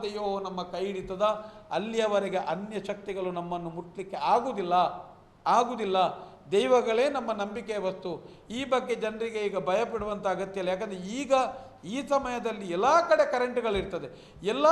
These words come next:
ದೇವಸ್ಥಾನಗಳಲ್ಲೂ ರಾತ್ರಿ ಹಗಲು ನಿಮಗೆ ಕರೆ-, ಕರೆಂಟ್ ಉರಿ-, ಉರಿತದೆ. ಜೊತೆಗೆ ಒಬ್ಬ ಸೆಕ್ಯೂರಿಟಿ ಇರ್ತಾನೆ. ದೇವರನ್ನೇ ಕಾಯಲಿಕ್ಕೆ ಒಬ್ಬ ಸೆಕ್ಯೂರಿಟಿ ಸೃಷ್ಟಿಯಾದ ಅಂದಾಗ,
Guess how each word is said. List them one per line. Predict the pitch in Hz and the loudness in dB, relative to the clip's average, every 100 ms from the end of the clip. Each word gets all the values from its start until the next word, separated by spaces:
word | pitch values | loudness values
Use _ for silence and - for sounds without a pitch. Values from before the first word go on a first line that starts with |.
| 320 | 8
ದೇವಸ್ಥಾನಗಳಲ್ಲೂ | 294 294 294 294 269 247 262 294 | 8 8 8 6 4 4 4 4
ರಾತ್ರಿ | 269 240 247 262 | 4 4 4 4
ಹಗಲು | 240 247 262 240 220 190 - - | 4 4 4 4 4 0 -10 -14
ನಿಮಗೆ | 202 220 208 | -12 -10 0
ಕರೆ-, | 214 214 196 190 - | 2 4 2 2 0
ಕರೆಂಟ್ | 214 240 247 | 0 0 0
ಉರಿ-, | 226 226 214 | 0 -2 -4
ಉರಿತದೆ. | 226 226 240 269 269 - - - | -4 -2 0 0 -4 -12 -18 -4
ಜೊತೆಗೆ | 185 220 262 254 | 0 2 4 4
ಒಬ್ಬ | - | 4
ಸೆಕ್ಯೂರಿಟಿ | 202 196 214 262 262 | 0 -2 -2 -4 -6
ಇರ್ತಾನೆ. | 240 254 247 151 | -2 0 0 0
ದೇವರನ್ನೇ | 196 277 294 302 302 294 | 4 6 8 6 2 0
ಕಾಯಲಿಕ್ಕೆ | 285 269 269 262 | 4 4 2 0
ಒಬ್ಬ | 254 247 | 0 2
ಸೆಕ್ಯೂರಿಟಿ | 208 208 285 302 294 254 | -2 -6 -8 -8 -8 -12
ಸೃಷ್ಟಿಯಾದ | 247 - 247 240 | -12 -4 0 0
ಅಂದಾಗ, | 226 214 196 160 | 0 0 0 0